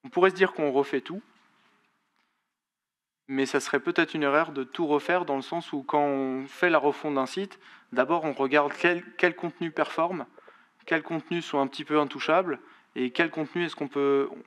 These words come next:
on peut rechallenger en fait. Donc ça déjà c'est la première chose, mais du coup c'est un mélange entre un travail de S E O et un travail de stratégie éditoriale. Donc déjà il y a des, des choses comme ça.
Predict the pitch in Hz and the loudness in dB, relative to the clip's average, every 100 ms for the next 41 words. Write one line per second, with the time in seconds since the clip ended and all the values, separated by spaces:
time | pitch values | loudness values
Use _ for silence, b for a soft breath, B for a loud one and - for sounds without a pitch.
0 | - 131 139 143 143 143 131 123 110 104 | -14 -2 2 2 2 0 0 -2 -4 -8
1 | - - - _ b b b - 123 165 | -16 -20 -20 _ b b b -16 -4 -2
2 | 147 147 170 - 143 131 - 139 135 - | 0 0 0 2 4 2 2 0 0 4
3 | 196 165 B B B 143 139 - 196 - | 2 2 B B B -6 -6 -6 -2 2
4 | 131 131 143 156 151 143 - 135 - 143 | 4 4 4 2 2 -2 0 0 2 4
5 | 147 139 131 - 135 156 190 B B B | 4 4 0 0 -2 0 -2 B B B
6 | B B _ - 156 165 143 131 - 131 | B B _ 0 4 6 4 2 2 4
7 | 143 156 135 135 127 - 147 151 135 143 | 6 4 0 -4 -4 -2 -2 0 -2 -4
8 | 135 131 135 123 107 120 113 127 139 156 | -6 -6 -4 -4 -6 -10 -10 -4 -2 0
9 | 135 127 98 127 - 151 147 131 180 - | 0 -2 -4 -6 -6 -6 -4 2 0 0